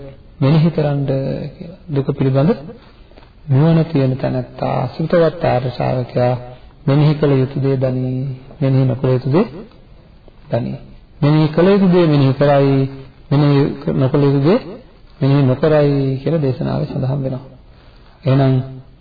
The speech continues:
අපිට තේරෙනව නේද? හරි. දැන් අපි ඊයේ පෙරේද දිගටම මේ මූල ධර්ම තමයි සාකච්ඡා කරමින් ඉන්නේ. මගේ හිත නිවනට වැටෙන්නේ නැත්තේ ඇයි?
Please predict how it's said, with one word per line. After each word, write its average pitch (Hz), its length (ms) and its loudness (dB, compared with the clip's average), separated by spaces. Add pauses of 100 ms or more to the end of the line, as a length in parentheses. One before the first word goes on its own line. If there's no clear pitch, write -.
අපිට 143 400 -4
තේරෙනව 151 560 2
නේද? 135 320 2 (1040)
හරි. 147 240 -2 (240)
දැන් 127 220 0
අපි 127 160 -2
ඊයේ 127 140 2
පෙරේද 127 260 2
දිගටම 147 540 2
මේ 160 180 2
මූල 156 160 2
ධර්ම 156 260 2
තමයි 160 240 2
සාකච්ඡා 156 380 0
කරමින් 156 280 2
ඉන්නේ. 127 240 0 (520)
මගේ 147 400 4
හිත 165 180 2
නිවනට 156 460 2
වැටෙන්නේ 156 340 0
නැත්තේ 160 260 -2
ඇයි? 156 200 -2